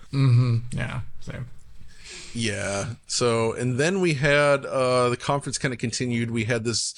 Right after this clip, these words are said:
Speaker 2: uh, s-, interesting moment, I guess, speaking to the fans with that triumphant music playing,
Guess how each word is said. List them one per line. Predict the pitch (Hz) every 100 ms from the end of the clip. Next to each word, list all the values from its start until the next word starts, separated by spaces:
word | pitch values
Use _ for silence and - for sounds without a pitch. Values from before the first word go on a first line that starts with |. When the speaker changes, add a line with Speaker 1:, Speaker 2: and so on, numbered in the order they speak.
| - - - _ _ _ -
Speaker 2:
uh, | 98 107
s-, | 107 - - - _ _
interesting | 127 135 143 123 - 117 104
moment, | 113 113
I | 95
guess, | 98 92 110 - - -
speaking | - - 117 117
to | 110
the | 101
fans | - 113 110 110 107
with | 107 98
that | 104 98 -
triumphant | - 110 110 110 113 85
music | 107 127 123 -
playing, | 135 123 123 123